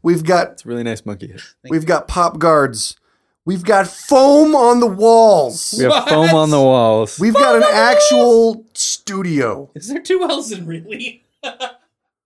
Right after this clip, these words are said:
Speaker 1: There is now.
Speaker 2: Yeah.
Speaker 1: <laughs>
Speaker 3: I, that one's kinda like a Y and an L mixed together. Do they
Speaker 2: Th-,
Speaker 3: have
Speaker 2: no,
Speaker 3: that?
Speaker 2: there, there is
Speaker 1: There is two.
Speaker 2: normally.
Speaker 1: Yeah,
Speaker 2: Yeah.
Speaker 1: yeah, there is actually
Speaker 2: I was like,
Speaker 1: two.
Speaker 2: "Why'd you say now?"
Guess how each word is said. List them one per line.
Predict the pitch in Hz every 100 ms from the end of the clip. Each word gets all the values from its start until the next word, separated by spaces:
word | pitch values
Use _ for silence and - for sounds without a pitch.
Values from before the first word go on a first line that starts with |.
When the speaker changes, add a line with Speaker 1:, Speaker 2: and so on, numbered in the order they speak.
| -
Speaker 1:
There | 170
is | 180
now. | 196 240 196
Speaker 2:
Yeah. | - -
Speaker 1:
<laughs> | 330 285 - - - - - _ _ _ -
Speaker 3:
I, | 247 - -
that | 233
one's | 226 220
kinda | - 208
like | 196 180 170
a |
Y | 147 156 165
and | 165 151 147
an | 143
L | 139 135
mixed | 135 127 _
together. | 135 123 123 123 120 _ _ _ _ _ _ _ _ _ _
Do | 151
they | 175
Speaker 2:
Th-, |
Speaker 3:
have | 185
Speaker 2:
no, | 147
Speaker 3:
that? | 151
Speaker 2:
there, | 151 -
there | 156 180
is | 196 170
Speaker 1:
There | 156 440
is | 190
two. |
Speaker 2:
normally. | 226 160 131 117 120
Speaker 1:
Yeah, | 381
Speaker 2:
Yeah. | 196 151 -
Speaker 1:
yeah, | 330
there | 320 247 523
is | 311 277
actually | 208 -
Speaker 2:
I | 190
was | 190
like, | 190
Speaker 1:
two. | 220
Speaker 2:
"Why'd | 285 277
you | 285
say | 311 294
now?" | 302 330 330 -